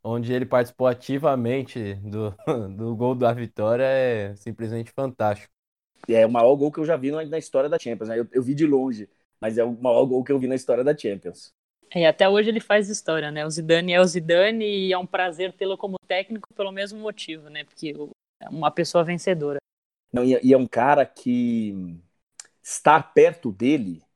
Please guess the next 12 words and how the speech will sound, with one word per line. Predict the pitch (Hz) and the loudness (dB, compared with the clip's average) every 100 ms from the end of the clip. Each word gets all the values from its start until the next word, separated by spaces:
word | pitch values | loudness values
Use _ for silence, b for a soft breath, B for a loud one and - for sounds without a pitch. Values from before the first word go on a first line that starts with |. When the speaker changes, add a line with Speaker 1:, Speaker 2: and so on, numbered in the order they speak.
| _ _ _ - | _ _ _ -12
Speaker 2:
é, | 101 101 101 98 95 95 95 92 87 - | -8 -6 -4 -4 -4 -4 -8 -12 -16 -4
é, | 110 - 123 | -2 2 4
é | 117 | 4
você | 131 120 - 139 | 2 -2 -4 0
realmente | 139 202 139 139 170 - | 2 2 2 -2 -4 -8
se | 151 151 | -10 -10
sentir | - 135 - 135 | -8 -8 -4 -6
perto | - 117 127 - 139 | -2 0 0 -2 -10
de | 131 | -6
um | 139 | -8
cara | - - 123 135 | -8 -4 0 0
diferente. | 127 - 156 117 107 - - | -2 -2 -2 -2 -10 -16 -20